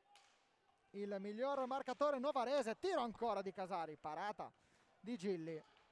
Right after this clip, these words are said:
Ancora Bergamini in mezzo per Ferrari. Partita dove stiamo veramente facendo fatica perché sta andando a una velocità supersonica.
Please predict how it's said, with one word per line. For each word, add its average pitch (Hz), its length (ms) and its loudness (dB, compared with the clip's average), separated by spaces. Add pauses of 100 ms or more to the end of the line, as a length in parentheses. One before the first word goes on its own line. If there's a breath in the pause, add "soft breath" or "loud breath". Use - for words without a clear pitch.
(1200)
Ancora 190 520 0
Bergamini 226 640 -2
in 233 100 -4
mezzo 226 580 0
per 240 400 0
Ferrari. 226 760 0 (2000)
Partita 196 360 -10
dove 165 260 -4
stiamo 196 280 -6
veramente 202 400 -2
facendo 220 360 -6
fatica 220 300 -6
perché 180 280 -2
sta - 180 -8
andando 208 440 -6
a 180 40 0
una 180 220 -4
velocità 202 640 -2
supersonica. 175 960 -4